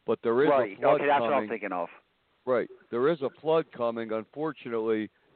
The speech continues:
Speaker 1: it's not a flood of water. It's a flood of blood. Because when the Antichrist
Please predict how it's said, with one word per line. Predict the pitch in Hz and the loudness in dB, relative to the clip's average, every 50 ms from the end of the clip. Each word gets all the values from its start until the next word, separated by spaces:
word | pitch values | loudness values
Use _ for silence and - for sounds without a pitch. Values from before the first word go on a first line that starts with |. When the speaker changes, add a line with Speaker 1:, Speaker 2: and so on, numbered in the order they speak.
| _ - | _ -2
Speaker 1:
it's | 120 113 - - | -2 -2 -2 -2
not | 127 135 139 135 | 2 2 4 4
a | 123 117 - - - | 2 0 0 -4 -2
flood | - 139 135 127 | 0 2 2 2
of | 120 104 | 0 -2
water. | 107 120 143 151 143 117 117 80 80 | -4 -6 -4 -4 -2 -2 -4 -4 -6
It's | 113 - - | -6 -6 -6
a | 117 104 - _ - _ | -8 -8 -8 _ -8 _
flood | 135 139 135 120 | 0 2 2 2
of | 113 101 87 _ | 0 -4 -6 _
blood. | - 104 113 120 120 107 90 80 - _ _ _ _ _ _ _ _ _ _ _ _ | -10 -4 0 2 2 2 0 -2 -10 _ _ _ _ _ _ _ _ _ _ _ _
Because | - - - 127 120 107 | -14 -12 -10 -10 -10 -8
when | 113 117 117 | -10 -8 -6
the | 117 | -4
Antichrist | 117 127 135 147 139 - - 131 127 123 - - 131 131 127 120 | -4 -2 -2 -4 -4 -2 0 0 0 0 0 0 2 2 2 0